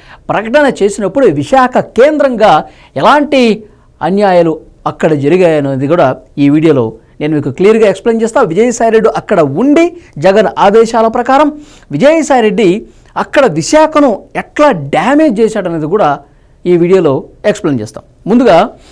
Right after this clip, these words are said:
విజయసాయిరెడ్డి గారు విశాఖకు వెళ్ళటం వెళ్ళడంతోనే అక్కడ ఆయన ఉత్తరాంధ్ర వైసీపీ ఇన్ఛార్జిగా విజయసాయిరెడ్డి గారిని పెట్టారు. ఆయన ప్రగతి భారతి అని, ప్రగతి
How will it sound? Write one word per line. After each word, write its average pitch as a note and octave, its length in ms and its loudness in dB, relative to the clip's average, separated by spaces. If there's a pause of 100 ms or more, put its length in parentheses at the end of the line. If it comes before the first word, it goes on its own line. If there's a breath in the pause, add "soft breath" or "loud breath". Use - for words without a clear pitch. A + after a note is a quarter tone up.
(220 soft breath)
విజయసాయిరెడ్డి A#3 560 0
గారు F#3+ 480 0 (280 soft breath)
విశాఖకు A#3+ 560 -2
వెళ్ళటం G3+ 400 0
వెళ్ళడంతోనే D#3+ 500 0
అక్కడ A#3 240 0
ఆయన F3 200 2
ఉత్తరాంధ్ర B3+ 680 2 (260 soft breath)
వైసీపీ G3 340 0
ఇన్ఛార్జిగా G#3+ 640 0
విజయసాయిరెడ్డి G#3+ 540 -2
గారిని F#3+ 200 -2
పెట్టారు. B3 320 0 (640 soft breath)
ఆయన B3 420 0 (120)
ప్రగతి D4 300 2
భారతి C4 340 2
అని, B3 360 0 (600)
ప్రగతి B3+ 520 0